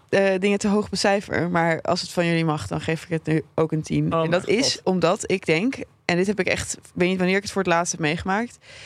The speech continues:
Speaker 1: dat bijna elk hoofdstuk hierin afzonderlijk als
Speaker 2: Ja.
Speaker 1: kort verhaal gelezen zou kunnen worden. Eh, met, want er zit geen begin, midden en eind aan het boek, maar aan elk van deze scènes zit er gewoon een briljant begin, midden en eind. Het
Speaker 2: Ik
Speaker 1: is
Speaker 2: denk ook dat je het boek, je zou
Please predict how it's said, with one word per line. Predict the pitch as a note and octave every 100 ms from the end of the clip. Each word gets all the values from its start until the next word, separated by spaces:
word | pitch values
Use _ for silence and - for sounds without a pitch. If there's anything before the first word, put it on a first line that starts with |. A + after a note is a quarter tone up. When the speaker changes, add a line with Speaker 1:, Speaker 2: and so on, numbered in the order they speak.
| - -
Speaker 1:
dat | F3+
bijna | F3+ F#3+ A3 G#3+
elk | - G#3+ C#4+ - - _
hoofdstuk | E3+ F3+ A#3+ - A#3+
hierin | - G#3 F3 F#3 G3+ F#3+ _
afzonderlijk | F3 F#3 G#3 G3+ F#3 E3+
als | - F3
Speaker 2:
Ja. | F3
Speaker 1:
kort | F3+
verhaal | - F3+ F#3 F#3
gelezen | E3+ D3 D3+
zou | - D3+
kunnen | D3+ D3
worden. | C3+ B2 C3 - - - - -
Eh, | - E3+ E3+ E3+ E3+ E3 E3 E3 D#3+ -
met, | F#2 E3+ D#3+ - - _ _ _ _ - - _ _ _ -
want | F#3
er | F#3+
zit | A3+
geen | - A#3
begin, | G#3+ A3
midden | G3+ F#3+
en | F3
eind | D#3 F#3
aan | F3+
het | E3+
boek, | F#3+ F3+
maar | E3 D#3
aan | E3+ E3
elk | F#3 C4
van | - G3+
deze | F#3+ F3
scènes | A3 A#3 F3+ -
zit | F3
er | F3+
gewoon | F3 E3+
een |
briljant | E3+ F3 F3 E3
begin, | D#3+ E3+ D#3
midden | D3 C#3+
en | C3
eind. | A#2+ C#3 C3 D#3+
Het | -
Speaker 2:
Ik |
Speaker 1:
is | G#3
Speaker 2:
denk | G3+ A3+ G3+
ook | E3 A3
dat | A3+ -
je |
het | F#3+
boek, | D3+ G#3+
je | A3
zou | F#3 F#3+